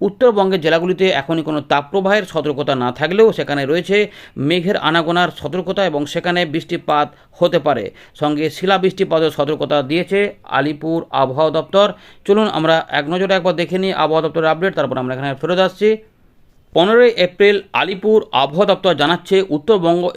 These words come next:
এবং সিকিমের দিকে সতর্কতা রয়েছে, কমলা সতর্কতা রয়েছে উত্তরবঙ্গে। এখানে শিলা বৃষ্টিপাত অর্থাৎ হেলস্টর্ম হতে পারে এবং সঙ্গে থাকতে পারে বজ্রবিদ্যুৎ সহ ঝড়ো হাওয়া অর্থাৎ মেঘ উঠতে পারে, সেই মেঘে ঝড় বৃষ্টি তৈরি হতে পারে।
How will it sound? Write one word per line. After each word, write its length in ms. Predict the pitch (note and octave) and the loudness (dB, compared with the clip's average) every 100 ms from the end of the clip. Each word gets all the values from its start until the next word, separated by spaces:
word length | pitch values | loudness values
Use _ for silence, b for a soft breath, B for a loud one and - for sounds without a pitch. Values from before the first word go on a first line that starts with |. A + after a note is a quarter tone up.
| D3 | -2
এবং 140 | D3+ D3 | -2 -4
সিকিমের 320 | - F3 G3 D#3+ | -6 -2 -2 -2
দিকে 180 | D3+ E3+ E3 - | -2 -2 -2 -2
সতর্কতা 440 | D3 D3+ D3 C#3+ | -2 -2 -2 0
রয়েছে, 300 | C#3+ F#3 G#3+ G#3 - | 2 2 2 2 2
কমলা 360 | D#3+ F3 A3+ G#3+ | 0 2 2 0
সতর্কতা 360 | E3+ F3 D#3+ D#3 | -2 -4 -2 0
রয়েছে 280 | D3+ D#3 F3 E3+ | 0 0 -2 -4
উত্তরবঙ্গে। 600 | D3+ D3 G3 F3+ F#3 G#3 G#3+ B B B - | -4 -2 0 0 2 4 2 B B B -6
এখানে 240 | - G3+ G#3 F3+ | 0 0 0 -2
শিলা 220 | - A3 G#3+ | 0 2 2
বৃষ্টিপাত 540 | F#3 F#3+ F#3 F3+ F3+ - - | 0 -2 0 2 2 0 0
অর্থাৎ 340 | D3 E3 D#3 - | 0 2 -2 0
হেলস্টর্ম 540 | E3+ G3 - D#3+ D#3+ D#3+ - - | 0 0 -2 2 2 0 -6 -4
হতে 200 | D3 D#3 | -2 -2
পারে 220 | B2+ - - | -2 -4 -6
এবং 200 | C#3+ D#3 D3 D3+ | -2 0 -2 -2
সঙ্গে 220 | E3 F3+ | 0 0
থাকতে 280 | D#3 - D#3 | -2 -4 -4
পারে 140 | D3+ D3 B2 | -2 -2 0
বজ্রবিদ্যুৎ 680 | C#3+ C#3+ E3 D3+ D#3 F#3 F#3 B B - | 0 0 -4 -4 -2 -2 -4 B B -4
সহ 160 | D#3+ F3+ G3 A#2+ | 2 2 0 -4
ঝড়ো 220 | B2+ C#3+ C3 | -2 0 0
হাওয়া 200 | C3+ A#2+ D#2+ | -2 0 -2
অর্থাৎ 220 | B2 C#3+ B2+ | -2 -2 -2
মেঘ 240 | C#3 D#3+ D3+ | 0 -2 -4
উঠতে 180 | D3 F#3 | -4 -2
পারে, 200 | F#3 G#3+ G#3 B - | 0 0 0 B -8
সেই 200 | - G3 | 0 0
মেঘে 260 | F3+ F3 F3+ C3 | 2 0 0 0
ঝড় 160 | C3 C#3+ | 0 0
বৃষ্টি 260 | C#3+ G3 A3 C#3+ | -4 -6 -6 -4
তৈরি 180 | B2+ | -4
হতে 220 | C3 B2+ D3+ F3+ | -4 -4 -2 0
পারে। 220 | D3+ | 0